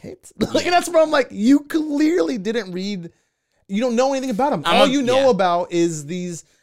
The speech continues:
Speaker 1: you know, and again, like, I wouldn't even, like, go as far, like, I, you know, I'm never gonna speak for someone, especially if they're dead or whatever. Like,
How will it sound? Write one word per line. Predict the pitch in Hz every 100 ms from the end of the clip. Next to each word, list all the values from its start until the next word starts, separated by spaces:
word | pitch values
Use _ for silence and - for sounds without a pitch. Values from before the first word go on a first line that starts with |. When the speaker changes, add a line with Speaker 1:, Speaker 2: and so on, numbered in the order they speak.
| _
Speaker 1:
you | 233
know, | 294
and | 247
again, | 226 208 196
like, | 170
I | - 269
wouldn't | 294
even, | 277 220 185
like, | 156 139
go | 175 185
as | 175
far, | 165 160 165
like, | 147
I, | - 190
you | 185 151
know, |
I'm | 143 196
never | 190 165
gonna | 160
speak | 131 - - 156
for | - 143
someone, | 127 151 147 131
especially | - 143 -
if | 131
they're | 107
dead | 104 131 139 127
or | 110
whatever. | 123 135 127
Like, | 123 107